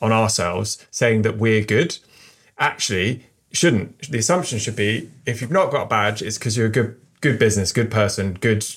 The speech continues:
whatever. If you've got a badge, it's 'cause you're bad. So you should have to be a bad <laughs> person's badge. So I shouldn't have to go to the supermarket and walk up the coffee aisle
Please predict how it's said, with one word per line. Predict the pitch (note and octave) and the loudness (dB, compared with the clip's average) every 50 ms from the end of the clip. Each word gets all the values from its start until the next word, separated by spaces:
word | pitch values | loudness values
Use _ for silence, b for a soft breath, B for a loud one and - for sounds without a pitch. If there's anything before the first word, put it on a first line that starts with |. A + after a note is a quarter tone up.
| - _ - | -16 _ -2
whatever. | A#2+ A2+ A2+ A2 - G2 F2+ F#2+ - B B B B B B B B _ | 0 2 2 2 0 -2 -4 -6 -8 B B B B B B B B _
If | - C#3 D#3 | -2 -2 0
you've | F#3+ F3+ | 0 0
got | D#3 F3+ D#3+ E3 - | 2 2 0 2 2
a | |
badge, | - E3 D3 A#2 G#2+ G#2+ | 2 2 2 2 2 0
it's | B2 A2 | -2 -4
'cause | - C#3+ B2 A2 | -2 -2 0 0
you're | A2 G2 | 0 0
bad. | - C3 A#2 F#2 F#2 F2+ - - - b b b b b | 0 0 0 0 -2 -6 -10 -12 -18 b b b b b
So | b - A#2+ | b -4 0
you | A#2 C3+ | 0 2
should | C#3 D3 | 2 2
have | D3 D#3 D3+ | 2 2 2
to | C3+ | 2
be | C#3+ C3+ | 2 0
a | B2+ | 0
bad | A2 - C#3 C#3 C3+ B2+ B2 - | 2 2 2 2 2 2 0 -2
<laughs> | - A2+ | -4 -4
person's | G2 - - G#2+ F#2+ - | -4 -4 -4 -8 -10 -8
badge. | - F#2 F#2 - - - | -8 -8 -8 -10 -10 -8
So | - - D3+ | -2 0 2
I | D#3+ F3+ | 2 2
shouldn't | E3+ - F#3 F3 F3 | 2 0 0 0 0
have | D3 C#3+ D#3 C#3 | 0 0 0 0
to | - D3+ | 0 0
go | C3+ C#3 B2+ | 0 0 0
to | - - | -2 -2
the | A#2+ | -4
supermarket | G#2+ - C3+ A#2 G#2+ G2+ F#2+ F#2 F2 - G2 G2+ - | -2 0 0 0 0 0 -2 -2 -2 -2 -4 -4 -2
and | - G2+ G#2 G2+ | -2 0 0 2
walk | A2+ B2 B2+ A2 - A#2+ | 4 4 2 2 2 0
up | G#2+ - - - - | 0 -2 -2 -4 -4
the | A2+ G#2 G2 G2+ b b b b | -2 -2 -2 -4 b b b b
coffee | - D#3 - - A#2 G#2+ | 0 0 0 2 0 0
aisle | F#2+ F2+ F2+ F2 F2+ F#2+ G#2+ A2+ A2 | 0 -2 -4 -6 -4 -4 -4 -4 -4